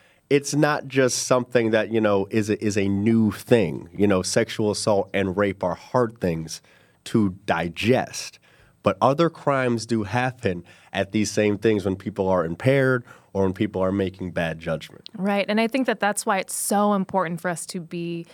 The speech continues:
Speaker 2: teaching kids about consent, right? Where it's like, it doesn't matter what she's wearing or what he's wearing. Consent is paramount. And you don't get to touch, you don't get to do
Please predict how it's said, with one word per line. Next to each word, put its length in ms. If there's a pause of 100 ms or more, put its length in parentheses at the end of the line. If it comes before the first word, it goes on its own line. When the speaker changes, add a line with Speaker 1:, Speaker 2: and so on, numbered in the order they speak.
(140)
Speaker 2:
teaching 340
kids 220
about 260
consent, 580 (100)
right? 300
Where 120
it's 180
like, 260 (160)
it 80
doesn't 240
matter 280
what 160
she's 260
wearing 320
or 60
what 140
he's 360
wearing. 460 (280)
Consent 580
is 160
paramount. 580 (180)
And 380
you 160
don't 160
get 160
to 80
touch, 380
you 60
don't 120
get 140
to 40
do 200